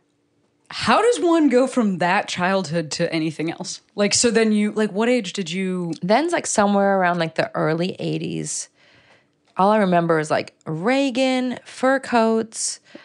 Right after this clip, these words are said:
Speaker 1: Sure. <laughs>
Speaker 2: Dynasty,
Speaker 1: Fur coats is for real, yeah.
Speaker 2: Love Boat. Like, we're mo-, we're getting out. Like, we don't, no, we don't believe any of this crap anymore.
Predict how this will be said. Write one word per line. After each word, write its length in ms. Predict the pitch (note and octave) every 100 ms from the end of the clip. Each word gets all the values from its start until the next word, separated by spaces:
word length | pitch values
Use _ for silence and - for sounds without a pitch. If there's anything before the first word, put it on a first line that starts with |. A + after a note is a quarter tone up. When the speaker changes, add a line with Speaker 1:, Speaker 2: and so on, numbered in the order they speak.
| -
Speaker 1:
Sure. 400 | - - - F#3+ - -
<laughs> 200 | - F3+
Speaker 2:
Dynasty, 720 | A3 A#3 A#3 G4 - D#4 A#3
Speaker 1:
Fur 260 | A3+ A3+ F#4+
coats 180 | F3+ D#4+
is 160 | D#4
for 180 | - C#4+
real, 300 | D4 F4 G3+
yeah. 120 | G#3+
Speaker 2:
Love 280 | A3+ A#3+ G#3
Boat. 500 | B3 A#3 A3 A3 -
Like, 380 | F#3 F#3 E3+ - _ - _
we're 200 | - F#3+
mo-, 160 | G3 G3
we're 160 | - F3+
getting 240 | F#3+ D3
out. 240 | C#3 - _ _ _ _ _ _
Like, 160 | F#3 F3+
we 100 | G#3
don't, 160 | G#3+
no, 120 | G#3
we 60 | A#3+
don't 120 | C#4
believe 180 | G#3+ F#3+
any 220 | F#3 G#3
of 60 | D#3+
this 120 | A2
crap 320 | - C3+ B2+
anymore. 540 | - A2 A2+ A2 F#2+